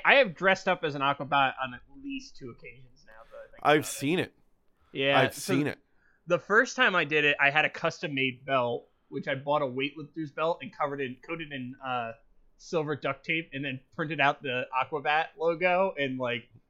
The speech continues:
Speaker 1: taped it on with clear tape.
Speaker 2: <laughs>
Speaker 1: Then I, then I went to a party and it was not, it was not a good party. Like, enjoyable, I mean. And then the
Speaker 2: Wait,
Speaker 1: second
Speaker 2: which,
Speaker 1: time,
Speaker 2: which
Speaker 1: I think
Speaker 2: party
Speaker 1: you were with me.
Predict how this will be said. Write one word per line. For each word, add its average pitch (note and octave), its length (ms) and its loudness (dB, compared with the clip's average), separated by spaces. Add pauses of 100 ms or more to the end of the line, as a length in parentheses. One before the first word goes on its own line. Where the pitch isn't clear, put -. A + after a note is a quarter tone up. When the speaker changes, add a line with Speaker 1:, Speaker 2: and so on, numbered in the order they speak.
(120)
Speaker 1:
taped C#3+ 280 -2
it D3 100 -6
on C#3+ 320 2
with C3+ 160 -10
clear C3+ 240 -8
tape. F3+ 420 -2 (160)
Speaker 2:
<laughs> - 100 -4 (420)
Speaker 1:
Then F#3 160 4
I, E3 280 4 (100)
then F3+ 160 -2
I E3+ 40 -2
went E3 200 -2
to D#3 80 -4
a C3+ 40 -6
party D3 400 0
and B2+ 80 -6
it B2+ 60 -12
was - 160 -12
not, C3+ 240 -6 (840)
it D#3+ 60 -16
was C#3+ 100 -12
not C#3+ 140 -10
a C#3 40 -12
good C3+ 220 -14
party. A#2 460 -18 (1300)
Like, A2+ 160 -14
enjoyable, B2+ 640 0
I G#2+ 80 -8
mean. A2 320 -8 (260)
And E3+ 80 2
then F#3 80 2
the F3 60 2
Speaker 2:
Wait, G3 160 8
Speaker 1:
second F#3 140 6
Speaker 2:
which, A#3+ 100 4
Speaker 1:
time, C#3+ 240 2 (1500)
Speaker 2:
which F#3 180 0
Speaker 1:
I G3+ 40 -2
think - 140 -6
Speaker 2:
party F#3+ 260 6
Speaker 1:
you E3+ 60 2
were G#3 60 2
with E3 60 -4
me. A#2 340 -6